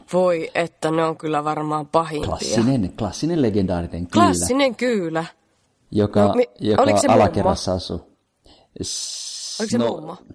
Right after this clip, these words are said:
Speaker 2: haluan sanoa mummo, mutta ei se nyt ehkä ihan mummo ikäinen ollut.
Speaker 1: <laughs> Okei, se sitten ollut mummo.
Speaker 2: Mutta naispuoleinen,
Speaker 1: Niin, se oli vähän
Speaker 2: en tiedä,
Speaker 1: nuorempi
Speaker 2: niin.
Speaker 1: kuin kyllä.
Speaker 2: Niin.
Speaker 1: <laughs> Tantta.
Speaker 2: Onko olemassa mieskyyliä? Kyllä varmaan heitäkin on, mutta tämä oli nainen.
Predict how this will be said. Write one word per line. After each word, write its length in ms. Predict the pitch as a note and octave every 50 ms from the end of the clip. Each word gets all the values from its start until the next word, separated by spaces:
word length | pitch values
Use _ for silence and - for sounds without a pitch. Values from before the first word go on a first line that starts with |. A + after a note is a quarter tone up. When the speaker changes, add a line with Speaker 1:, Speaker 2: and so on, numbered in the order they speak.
| - _ _ _ _ -
Speaker 2:
haluan 380 | - C#3 D#3+ D#3 C#3 A#2 A2
sanoa 340 | A2 - G#2 G#2 G#2+ G#2+ G#2
mummo, 560 | G#2 A2+ B2 C3+ C3 A2+ G#2+ G#2 G#2 G2+ G#2 A#2
mutta 380 | G#2+ G#2 G2 - - - - -
ei 140 | - F2 F#2+
se 100 | - G#2+
nyt 100 | G#2+ G#2 G#2 -
ehkä 20 |
ihan 180 | A2 A2+ G#2 A#2
mummo 240 | B2+ A#2 A2 G2+ D#2+
ikäinen 460 | G2 - - - F#2+ D#2+ C2+ A#1 G1+ A1
ollut. 500 | G#1+ G#1 A1 A1 D2+ F2 - - - - _ _ _ _ - G#3 - -
Speaker 1:
<laughs> 680 | C4 - - C4+ C4+ - _ _ _ _ G#3 - - G#3 A#3
Okei, 380 | - - G#3 C4 D#4+ D4 G#3 -
se 100 | - F#3
sitten 280 | G3+ A3 _ - D#4 F4+ F4
ollut 260 | A#3+ E3 D3 D3+ D#3
mummo. 320 | D3+ D3 D3+ D3+ E3 F3+ - - - E4 E4+ - - - - -
Speaker 2:
Mutta 200 | G2+ A2 G#2 A2+
naispuoleinen, 680 | A2 A#2 A#2 G#2+ - - E3 C#3 C#3+ C3 A2 G2+ G2
Speaker 1:
Niin, 80 | F#2+ F#2+
se 60 | G2
oli 100 | F#2+ F2+
vähän 140 | - - -
Speaker 2:
en 80 | G#2+ -
tiedä, 140 | - A2
Speaker 1:
nuorempi 260 | G2 G2+ G2+ - - C3+
Speaker 2:
niin. 140 | A#2 -
Speaker 1:
kuin 100 | G2 F#2+
kyllä. 340 | F#2+ - F3+ E3 D#3+ F#3 G3+ - - A3 - - A3 - - - - - - -
Speaker 2:
Niin. 320 | - - - - - -
Speaker 1:
<laughs> 0 |
Tantta. 400 | - B3 A3+ G#3+ G#3+ G#3+ - -
Speaker 2:
Onko 120 | - -
olemassa 440 | - A#2+ B2+ B2+ A#2+ G#2+ G2 G#2+ A2
mieskyyliä? 720 | B2+ C#3+ G#2 F2 - - - - - - - - A#1+ - -
Kyllä 240 | - A#2+ A#2 A2+
varmaan 260 | A2 - A2 G#2 G#2 A2
heitäkin 460 | A2 F2 E2+ F2 - - E2 D#2+ D2+
on, 120 | D2+ D2 D#2+
mutta 180 | F2+ - - A#2+
tämä 140 | A2+ G2+
oli 140 | F2 E2+ E2+
nainen. 440 | F2 F2+ F2+ D#2+ D#2+ D#2 E2 D#2+ E2